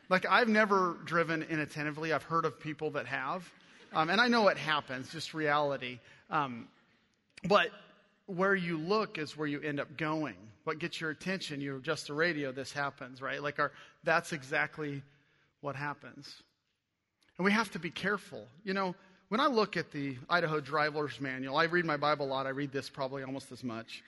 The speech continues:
Um, when it talks about wildlife areas, which is an important part for our state. Like, I grew up, you know, in a state, uh, Kansas, where it's like, I mean, this section is like, "Don't hit cows."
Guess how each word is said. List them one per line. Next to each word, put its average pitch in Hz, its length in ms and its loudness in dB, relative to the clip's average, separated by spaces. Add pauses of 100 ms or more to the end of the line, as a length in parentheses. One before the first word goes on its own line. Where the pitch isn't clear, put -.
(320)
Um, 147 440 2 (920)
when 226 120 6
it 226 80 0
talks 233 260 4
about 208 280 6
wildlife 180 580 4
areas, 175 280 4
which 226 180 0
is 208 80 -6
an 202 80 2
important 202 440 2
part 160 440 0
for 151 140 -4
our 156 140 2
state. 139 300 -4
Like, 156 140 0
I 196 120 4
grew 175 240 0
up, 160 180 0 (400)
you 175 140 0
know, 143 120 0
in 139 60 -2
a 135 60 -6
state, 143 440 -4 (220)
uh, 147 280 -12
Kansas, 135 540 -8
where 156 140 0
it's 147 140 -8
like, 135 280 -2 (1040)
I 170 80 -2
mean, 160 100 0
this 165 120 -2
section 170 380 -2
is 151 120 -4
like, 139 180 -4
"Don't 165 200 0
hit 147 200 -2
cows." 110 440 -4